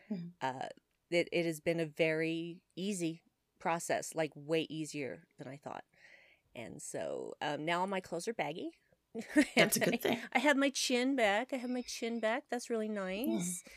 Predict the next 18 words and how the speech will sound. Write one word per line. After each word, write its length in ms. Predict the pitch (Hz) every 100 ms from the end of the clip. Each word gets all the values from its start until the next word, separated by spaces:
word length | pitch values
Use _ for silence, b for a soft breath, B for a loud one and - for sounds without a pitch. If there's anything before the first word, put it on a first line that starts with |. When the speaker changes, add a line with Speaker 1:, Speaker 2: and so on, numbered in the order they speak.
| B B B
Speaker 2:
So 640 | - - 196 190 185 180 190 -
I'm, 500 | 190 190 196 190 196 185 _ _ _ _ _
I'm 120 | 214
feeling 340 | 214 240 262 254
better 540 | 202 196 220 294 339 -
about, 600 | 185 185 180 180 175 - - - _ - - _ _
about 360 | 185 180 175 -
my 440 | 170 165 160 160 -
s-, 80 | - -
own 220 | 185 185
self-image, 720 | 185 180 175 175 170 170 170 -
but 140 | 170
also 360 | 151 156 - 165
just 240 | 156 165
feeling 260 | - 165 175
better 260 | 151 156 151
in 140 | 151
general 540 | - 139 143 143 147